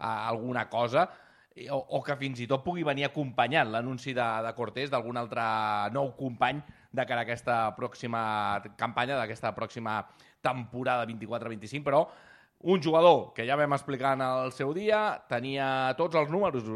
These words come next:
gairebé un acord tancat amb el Terrassa, però l'arribada de Viale, eh, al Sabadell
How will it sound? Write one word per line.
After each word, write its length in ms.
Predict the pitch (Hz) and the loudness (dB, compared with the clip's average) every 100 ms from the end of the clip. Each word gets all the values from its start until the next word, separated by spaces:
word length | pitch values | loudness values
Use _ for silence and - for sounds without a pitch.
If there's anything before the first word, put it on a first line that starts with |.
| 110 | -2
gairebé 260 | 123 143 147 | -2 0 0
un 160 | 147 | 0
acord 320 | 139 151 139 131 | 0 2 0 0
tancat 380 | 127 147 135 - - _ _ | 2 2 2 0 -20 _ _
amb 240 | - 135 135 | -2 0 2
el 380 | 131 131 127 120 | 4 4 2 2
Terrassa, 580 | 156 165 196 - 214 180 | 2 4 2 4 2 4
però 340 | 156 170 196 - - - | 6 6 6 0 -20 -6
l'arribada 800 | 127 131 127 135 131 147 156 156 | 0 0 0 -2 2 4 4 2
de 120 | 156 147 | 4 4
Viale, 460 | 143 151 165 151 117 95 | 2 0 0 0 -4 -8
eh, 60 | - | -10
al 720 | 104 104 104 101 98 - 117 | -10 -6 -6 -6 -8 -8 -8
Sabadell 640 | 110 127 127 127 147 170 | -4 -2 0 0 -2 -4